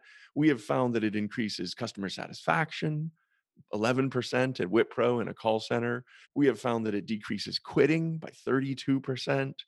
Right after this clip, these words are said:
You know, we found these large, substantial, statistically significant effects for free. It, all you have to do is talk. <laughs> It is not,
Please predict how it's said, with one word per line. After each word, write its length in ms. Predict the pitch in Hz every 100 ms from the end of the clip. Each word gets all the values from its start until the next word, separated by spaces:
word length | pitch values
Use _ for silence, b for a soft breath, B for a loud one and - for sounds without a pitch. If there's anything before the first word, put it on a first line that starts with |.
| b b b b
You 60 | 147
know, 60 |
we 100 | 135
found 540 | 131 - 202 202 190 151
these 240 | 131 117 b _
large, 680 | 131 147 165 165 160 151 -
substantial, 880 | - - - 151 143 135 - 135 131
statistically 920 | - 120 113 - 180 - 165 - 131
significant 840 | - 98 110 139 143 147 139 131
effects 800 | 117 - 160 143 117 - - - b b b
for 160 | - 240
free. 340 | 403 415 240 - _ _ _ _ _ -
It, 140 | 202
all 260 | - 208 240
you 80 | 240
have 100 | 226
to 80 |
do 140 | 220 226
is 100 | 196
talk. 400 | 214 208 160 - -
<laughs> 140 | - -
It 560 | 294 - - 269 277
is 120 | 247 233
not, 540 | 233 247 247 254